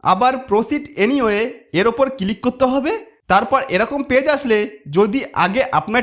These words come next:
ঠিকানা সেট করা না থাকে, তাহলে এখানে added new address অপশনের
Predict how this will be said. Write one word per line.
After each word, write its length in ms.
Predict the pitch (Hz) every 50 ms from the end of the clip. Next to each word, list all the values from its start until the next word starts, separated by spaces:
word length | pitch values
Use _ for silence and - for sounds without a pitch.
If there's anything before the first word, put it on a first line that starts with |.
| 240 -
ঠিকানা 320 | 175 165 156 214 233 254 240 247
সেট 180 | - 160 160 160 -
করা 140 | - 254 262 247 180
না 80 | 160 226 - 311
থাকে, 260 | 277 269 269 214 190 190 190 190 - - _ _ -
তাহলে 280 | 196 220 247 269 269 262 254 - - 180
এখানে 280 | 190 277 285 254 233 220 220 226 - - _ _ - 190
added 240 | 185 175 240 285 277 254 226 226
new 140 | 240 262 262 - - - 156
address 300 | 175 175 170 220 262 254 262 - -
অপশনের 300 | 160 - - 214 233 240